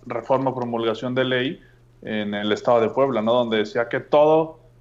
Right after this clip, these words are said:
toda la infraestructura de las escuelas privadas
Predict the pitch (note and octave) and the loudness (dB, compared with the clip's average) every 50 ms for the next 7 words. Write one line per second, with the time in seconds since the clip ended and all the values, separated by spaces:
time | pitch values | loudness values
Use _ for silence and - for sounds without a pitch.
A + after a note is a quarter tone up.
0 | _ _ C3+ C3 C3 C3 C3+ C3 B2+ - C3+ C3 A#2 - - D3+ - - - D3+ | _ _ -4 -2 -2 -2 -4 -6 -6 -8 -8 -8 -8 -6 -6 -8 -6 -2 0 2
1 | C#3 C3+ C3 B2+ B2 A#2+ G#2+ A2+ A2 G#2+ - - B2 A#2+ A#2+ A#2+ - - C#3 C3+ | 4 4 4 2 0 -2 -4 -6 -10 -10 -6 -4 -4 -2 -4 -6 -6 -4 0 2
2 | C3 B2+ A#2+ C3 D3 F3+ - | 4 4 4 4 2 -2 -6